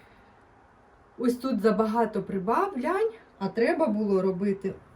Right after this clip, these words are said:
ось тут прибавляння, в оцій третій частині. Коли, щоб отут було більше заглиблення.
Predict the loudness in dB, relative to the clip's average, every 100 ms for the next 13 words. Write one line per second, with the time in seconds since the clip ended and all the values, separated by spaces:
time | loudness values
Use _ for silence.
0 | -20 -4 -2 -2 0 0 0 -4 -4 -4
1 | -4 -4 -4 -6 -8 -6 -8 -2 0 0
2 | -2 -10 -10 -12 -12 -10 -10 -10 -14 -18
3 | -20 -20 -20 -20 -20 -20 -20 -20 -20 -20
4 | -18 -6 -2 2 2 2 -2 -6 -6 -2
5 | -2 -2 -4 0 2 2 0 -2 -2 -4
6 | -4 -4 -4 -2 0 -2 -2 -6 -8